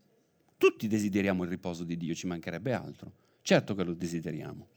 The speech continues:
Ma abbiamo appena letto che il suo riposo è strettamente connesso a che cosa? Alla sua presenza. Riposo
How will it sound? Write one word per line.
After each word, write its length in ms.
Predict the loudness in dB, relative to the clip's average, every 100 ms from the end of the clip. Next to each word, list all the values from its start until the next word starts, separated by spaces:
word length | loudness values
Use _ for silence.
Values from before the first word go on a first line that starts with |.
| _ -20 -20 -20 -20 -20 -20 -20 -20 -20 _ _
Ma 180 | 12 12
abbiamo 300 | 12 12 12
appena 300 | 12 10 12
letto 680 | 10 8 2 -6 -4 -4 -8 -14 _ _ _ _ _ -20 -20 _
che 140 | 4 10
il 180 | 10
suo 380 | 10 2 2 6
riposo 960 | 8 6 4 0 0 -2 -2 -2 -4 -10 _ _ _ _ _ -6
è 160 | 4 6
strettamente 880 | 6 4 4 6 6 6 6 4 2
connesso 960 | 0 0 4 4 4 0 -2 -2 -2 -6 _ _ _ _ -12
a 140 | -2 0
che 160 | 0
cosa? 540 | -2 -4 -6 -10 -12 -10
Alla 260 | -4 -2 -2
sua 520 | -4 -6 -4 -4 -8 -14 _ _ _
presenza. 760 | -8 -6 -6 -8 -14 -16 -16 -16 _ _ _ _ _ _ _ -20 _
Riposo 760 | -14 -14 -4 0 0 0 -6